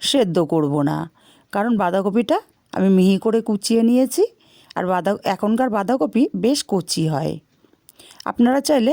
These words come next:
একটু ভাপিয়েও নিতে পারেন। বাঁধাকপিটাকে মশলা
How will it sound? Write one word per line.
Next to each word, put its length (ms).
একটু 220
ভাপিয়েও 440
নিতে 240
পারেন। 380
বাঁধাকপিটাকে 840
মশলা 420